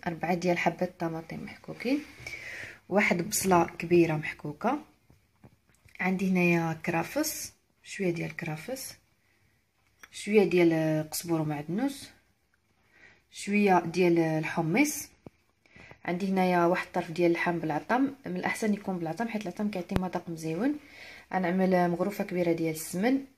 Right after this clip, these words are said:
إذا كان السمن حار ماشي مغروفة عامرة، أنا عندي هاد السمن ماشي حار بزاف، شريته من عند الجزار. هنايا عندي شوية ديال الشعرية،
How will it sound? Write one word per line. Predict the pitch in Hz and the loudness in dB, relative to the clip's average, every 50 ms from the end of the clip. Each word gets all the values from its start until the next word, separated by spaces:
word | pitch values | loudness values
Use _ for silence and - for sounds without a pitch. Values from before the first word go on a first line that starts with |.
| _ - | _ -14
إذا | 202 180 196 190 | -8 -6 -6 -2
كان | - 190 185 190 185 180 | -2 -2 -2 0 -2 -2
السمن | 175 170 - - 180 180 175 170 170 165 165 160 165 | -4 -6 -6 -6 -4 -2 0 0 0 0 0 -2 -2
حار | - - - 214 233 233 220 - - - - | -4 0 2 2 2 2 0 -8 -12 -12 -10
ماشي | 185 175 170 - - 196 | -8 -6 -6 -4 -4 -4
مغروفة | 180 160 170 175 180 - 180 165 | -2 -2 -2 -2 -2 0 0 0
عامرة، | 151 160 160 160 160 151 147 151 - - | 0 0 -2 -2 -2 -6 -8 -10 -10 -12
أنا | 165 175 175 | -8 -6 -4
عندي | 170 175 170 175 | -4 -2 -2 -4
هاد | 175 | -6
السمن | 175 - - 185 180 185 180 175 | -6 -8 -10 -8 -6 -6 -6 -6
ماشي | 175 - - 185 | -6 -6 -6 -6
حار | - - 175 165 | -6 -6 -6 -6
بزاف، | 165 170 160 156 - 170 170 - | -6 -8 -10 -10 -10 -10 -10 -8
شريته | - - 170 170 170 175 170 175 | -4 -2 -2 0 0 0 -2 -2
من | 175 | -2
عند | 165 165 165 | -4 -4 -6
الجزار. | 160 165 - 156 156 - - - - _ _ - - - - - - - - - - - _ _ - - | -8 -10 -12 -12 -10 -10 -12 -12 -14 _ _ -20 -20 -18 -18 -16 -16 -16 -16 -18 -20 -20 _ _ -6 -2
هنايا | 185 190 202 208 202 185 | 0 2 4 6 6 6
عندي | 175 185 180 196 | 6 4 4 2
شوية | 185 - - 196 196 190 190 180 175 170 165 165 | 0 0 0 2 2 4 4 6 6 6 4 2
ديال | 160 165 170 175 170 165 | 2 0 2 2 2 2
الشعرية، | 165 165 160 156 160 156 156 - - - 175 151 156 156 156 156 175 247 285 | 2 0 0 0 -2 -4 -4 -4 -4 -2 -2 -2 -2 -2 0 2 2 2 2